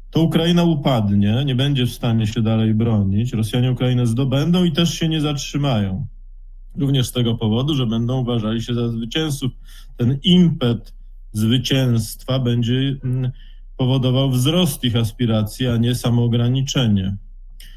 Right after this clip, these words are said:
Putin raczej nie jest Bismarckiem, jeżeli, jeżeli by o to, e, chodziło. I on powiedział, że wtedy,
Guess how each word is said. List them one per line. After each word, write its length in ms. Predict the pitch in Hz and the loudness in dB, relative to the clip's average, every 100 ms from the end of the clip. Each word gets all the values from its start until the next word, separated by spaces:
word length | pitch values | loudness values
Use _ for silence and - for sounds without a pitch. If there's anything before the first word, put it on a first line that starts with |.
| - - - | -18 -18 -2
Putin 320 | 147 143 151 | 0 2 2
raczej 480 | 143 131 131 135 135 | 4 4 2 2 2
nie 140 | 127 127 | 2 2
jest 200 | 123 117 | 2 2
Bismarckiem, 800 | 127 139 139 143 110 104 104 101 | 0 -2 -2 0 0 -2 0 0
jeżeli, 500 | 98 104 104 104 107 113 | 0 0 0 0 0 -2
jeżeli 380 | 113 104 104 | -2 0 0
by 160 | 101 107 | 0 -2
o 120 | 107 | -4
to, 300 | 98 104 107 - - | -2 -2 -2 -6 -6
e, 420 | 110 110 113 117 123 - | -2 -2 -4 -6 -10 -2
chodziło. 520 | 113 101 101 113 170 | -2 2 2 2 2
I 140 | 156 | 0
on 160 | 156 175 | 2 0
powiedział, 520 | - 156 131 143 185 | 0 -2 0 2 2
że 100 | 151 | 0
wtedy, 600 | 139 151 170 185 160 147 | 0 0 2 2 2 -2